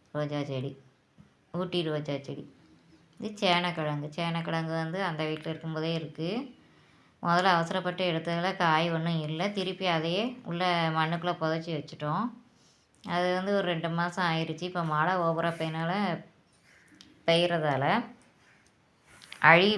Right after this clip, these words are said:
போயிருமோன்ட்டு அதை எடுத்து பார்ப்போம் அப்படின்ட்டு தொட்டியிலேருந்து எடுத்து பார்த்தோன்னே அதுல ஒரு சின்ன கிழங்கு இருந்தது. சரி, ஒண்ணுமே இருக்காதோன்னு நினைச்சதுக்கு ஓரளவுக்கு சின்ன கிழங்கு ஒண்ணு இருந்தது. அதை கழுவிட்டு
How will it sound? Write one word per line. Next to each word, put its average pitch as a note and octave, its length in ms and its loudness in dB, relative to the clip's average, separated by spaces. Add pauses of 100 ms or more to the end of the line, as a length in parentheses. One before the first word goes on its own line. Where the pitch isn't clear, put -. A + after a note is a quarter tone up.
போயிருமோன்ட்டு D#3+ 600 4 (880)
அதை E3+ 200 2 (100)
எடுத்து F3 300 2
பார்ப்போம் D#3 420 6
அப்படின்ட்டு D3+ 340 0 (120)
தொட்டியிலேருந்து D#3+ 540 4
எடுத்து D3 220 0 (120)
பார்த்தோன்னே D3 500 4
அதுல D#3+ 260 4
ஒரு F3+ 120 6 (220)
சின்ன F3+ 280 2
கிழங்கு D#3 460 4
இருந்தது. C#3 320 -4 (760)
சரி, E3+ 280 2
ஒண்ணுமே F3 280 4 (100)
இருக்காதோன்னு E3+ 500 4
நினைச்சதுக்கு D#3 500 -2 (760)
ஓரளவுக்கு E3+ 600 6 (160)
சின்ன F3 200 2 (240)
கிழங்கு D#3 380 4
ஒண்ணு D3 220 0
இருந்தது. D3 400 -2 (1200)
அதை D#3 120 -4 (100)
கழுவிட்டு E3+ 460 4